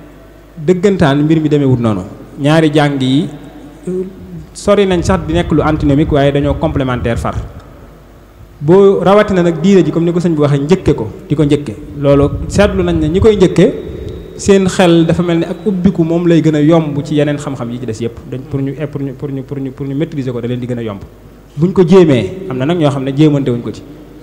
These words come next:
Waaye am nañ ci exemple yu bare bare, mën nañ ci lim exemple lu sëñ Abdou Khadir mi nga xam ne ñu ngi koy nuyu au passage, euh, ñu, ñu seqal jotaay bi, ku ne xam na ne donga daara la. Waaye ci we-, geneen wàllu gi tam man ko ci jafe na.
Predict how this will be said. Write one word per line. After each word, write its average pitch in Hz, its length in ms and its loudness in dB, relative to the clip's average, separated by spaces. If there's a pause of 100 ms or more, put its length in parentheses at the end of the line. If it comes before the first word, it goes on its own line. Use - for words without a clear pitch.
(160)
Waaye 135 360 0
am 165 140 -2
nañ 156 120 0
ci 170 80 -4
exemple 143 340 0
yu 123 80 0
bare 123 200 2
bare, 127 200 -2
mën 127 120 -6
nañ 127 140 -6
ci 131 140 -4
lim 127 220 -4 (200)
exemple 131 340 2
lu 120 80 4
sëñ 131 140 -6
Abdou 123 160 -2
Khadir 120 260 -4 (300)
mi 131 160 -10
nga 139 120 -8
xam 131 80 -6
ne 127 60 -6
ñu 127 60 -4
ngi 123 60 -6
koy 127 100 6
nuyu 127 160 6
au 120 60 6
passage, 123 480 2 (600)
euh, 117 440 4
ñu, 131 260 2
ñu 131 100 6
seqal 139 380 2
jotaay 117 220 0
bi, 208 220 0 (360)
ku 143 80 4
ne 151 80 4
xam 175 160 2
na 165 60 2
ne 156 80 2
donga 135 200 2
daara 113 220 -2
la. 90 120 -8 (1080)
Waaye 135 640 2
ci 156 160 2
we-, 147 160 6
geneen 156 200 4
wàllu 147 300 6
gi 139 80 4
tam 143 280 0 (220)
man 151 220 -2
ko 147 120 -2
ci - 140 -6
jafe 135 220 -4
na. 92 80 -12